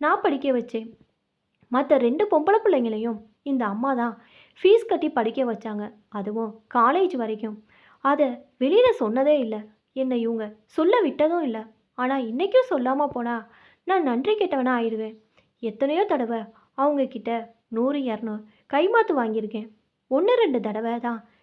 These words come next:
திருப்பி கொடுத்துருக்கேன். நிறைய பணம் கொடுக்க முடியல.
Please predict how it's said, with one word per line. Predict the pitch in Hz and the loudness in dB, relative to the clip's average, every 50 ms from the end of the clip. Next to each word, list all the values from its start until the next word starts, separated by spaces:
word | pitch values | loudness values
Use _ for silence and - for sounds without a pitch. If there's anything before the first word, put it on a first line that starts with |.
| _ _ - | _ _ -4
திருப்பி | 320 349 392 403 494 466 | 0 0 2 4 4 2
கொடுத்துருக்கேன். | 480 294 254 233 233 226 214 - 226 220 - _ _ _ _ - | 4 2 0 0 -2 -4 -8 -8 -12 -14 -14 _ _ _ _ -10
நிறைய | 220 202 202 233 269 277 | -8 -6 -2 -2 -2 -2
பணம் | 262 254 233 226 226 214 196 - _ | -2 -4 -4 -4 -4 -6 -8 -14 _
கொடுக்க | - - 320 415 415 - 508 | -2 0 2 2 4 2 2
முடியல. | 427 349 262 233 233 214 208 | 2 2 0 -2 -2 -4 -6